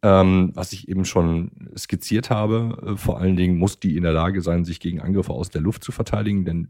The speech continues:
die würde eben nicht mit einem Panzer angegriffen werden oder mit einer Drohne, sondern die würde wahrscheinlich in einem ersten Schritt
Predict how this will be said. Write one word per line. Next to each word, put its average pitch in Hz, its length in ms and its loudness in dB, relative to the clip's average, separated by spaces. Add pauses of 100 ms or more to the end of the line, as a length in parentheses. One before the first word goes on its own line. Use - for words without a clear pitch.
die - 140 -16
würde 90 340 2
eben 85 200 -2
nicht 98 220 0
mit 85 100 2
einem 78 180 -4
Panzer 104 360 -2
angegriffen 127 480 -2
werden 120 180 -2
oder 90 100 0
mit - 140 -4
einer 80 120 -4
Drohne, 95 440 4 (600)
sondern 87 220 2
die 95 180 -2
würde 95 180 4
wahrscheinlich 92 340 0
in 90 60 0
einem 82 120 0
ersten 87 360 -4
Schritt - 460 -2